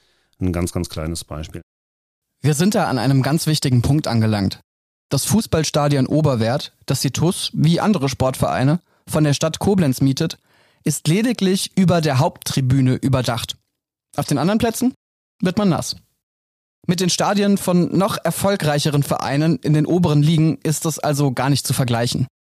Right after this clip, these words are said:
Speaker 2: Und das ist längst nicht das einzige Problem rund um das Stadion.
Speaker 1: Ähm, da ist es einfach so, dass das Stadion Oberwerth, äh, irgendwie Mitte der dreißiger Jahre gebaut, halt vollkommen aus der Zeit ist. Und man, äh, schaut so ein bisschen neidisch in,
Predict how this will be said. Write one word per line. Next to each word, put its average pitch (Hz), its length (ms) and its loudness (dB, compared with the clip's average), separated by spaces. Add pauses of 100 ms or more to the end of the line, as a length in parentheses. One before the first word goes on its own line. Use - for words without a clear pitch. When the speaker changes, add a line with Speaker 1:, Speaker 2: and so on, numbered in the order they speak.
(380)
Speaker 2:
Und 135 300 0
das 160 140 0
ist 151 160 -2
längst 160 340 0
nicht 156 140 -2
das 135 100 0
einzige 131 460 0
Problem 123 640 2
rund 127 280 0
um 120 140 2
das 123 120 -2
Stadion. 123 520 0 (240)
Speaker 1:
Ähm, 92 300 0
da 87 140 -2
ist 92 100 0
es 98 100 0
einfach 87 260 -2
so, 95 160 -4
dass 90 140 -4
das 92 140 -6
Stadion 90 300 -2
Oberwerth, 92 520 -2 (460)
äh, - 40 -4
irgendwie 90 440 0
Mitte 92 240 -2
der 90 120 0
dreißiger 90 460 -6
Jahre 92 300 -2
gebaut, 87 480 -4
halt 87 140 -8
vollkommen 104 540 -2
aus 92 180 -2
der 90 140 -2
Zeit 95 320 -4
ist. - 240 -6 (460)
Und 90 100 0
man, 82 280 -2
äh, 92 180 -2
schaut 107 240 -4
so 113 80 -10
ein - 20 -12
bisschen 107 240 -6
neidisch 110 460 -6
in, 98 300 -2